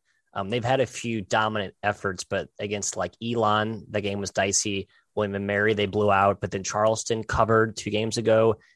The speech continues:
and they just lost to U N C Wilmington in overtime over the weekend, Kai.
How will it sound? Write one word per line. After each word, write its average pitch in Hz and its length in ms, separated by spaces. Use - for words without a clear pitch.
and 107 80
they 107 60
just 113 220
lost 104 500
to 110 120
U 107 60
N 104 60
C 101 140
Wilmington 98 420
in 113 180
overtime 101 480
over 101 160
the 95 120
weekend, 92 360
Kai. 92 380